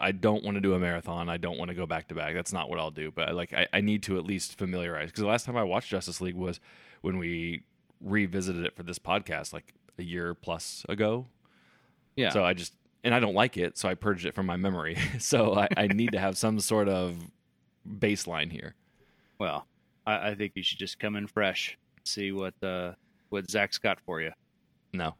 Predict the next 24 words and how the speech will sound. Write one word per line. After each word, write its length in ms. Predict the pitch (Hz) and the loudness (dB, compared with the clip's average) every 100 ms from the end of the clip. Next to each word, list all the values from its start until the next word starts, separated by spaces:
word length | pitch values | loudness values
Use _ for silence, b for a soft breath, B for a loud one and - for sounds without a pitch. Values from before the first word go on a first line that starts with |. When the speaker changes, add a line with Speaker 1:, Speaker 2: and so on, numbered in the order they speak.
| - | -2
Speaker 1:
it 80 | |
won't 180 | 98 85 | 0 0
happen. 300 | 78 80 78 - - | -2 -4 -8 -8 -2
Uh, 40 | |
I'll 160 | 90 98 | 2 4
be 120 | 107 | 6
revisiting 520 | 110 110 104 92 95 92 | 6 4 4 0 -2 -2
Joss's 420 | 85 85 87 85 | -2 -2 -4 -6
first. 400 | 80 80 - - _ _ _ _ _ _ _ - | -6 -8 -10 -16 _ _ _ _ _ _ _ -2
Okay, 280 | 139 98 58 | 4 4 2
so 360 | - 131 113 107 B B B _ _ | 4 6 6 4 B B B _ _
now 200 | - 123 143 | -2 2 4
that 80 | |
we've 120 | 143 - | 4 4
kicked 200 | 127 120 | 2 4
around, 160 | 113 | 4
somehow 380 | 160 208 131 120 - | 6 4 4 2 4
every-, 240 | 160 233 - | 4 4 4
everything 640 | 139 180 214 196 165 147 | 4 4 2 4 2 4
is 120 | 123 | 2
going 220 | 120 123 113 | 4 4 4
to, 160 | 110 - | 2 8
all 260 | 117 131 | 8 10
roads 340 | 117 113 113 | 8 6 6